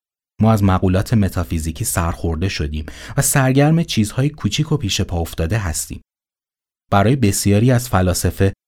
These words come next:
حتی خود کلمه معنا هم اصطلاح مشکوکیه. اگه انسان‌های دوران کهن سرسپرده متون مذهبی و راهبران سنتی بودن، ما سرسپرده رسانه‌ها، دنیای مد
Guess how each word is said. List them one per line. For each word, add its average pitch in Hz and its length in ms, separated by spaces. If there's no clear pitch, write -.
حتی 131 240
خود 143 280
کلمه 98 500
معنا 98 440
هم 110 180
اصطلاح 90 460
مشکوکیه. - 840
اگه 185 200
انسان‌های 120 520
دوران 101 460
کهن 95 480
سرسپرده 104 800
متون 120 420
مذهبی 90 640
و 120 80
راهبران 85 580
سنتی 82 580
بودن، 82 420
ما 151 80
سرسپرده 90 840
رسانه‌ها، 90 920
دنیای 95 440
مد 98 380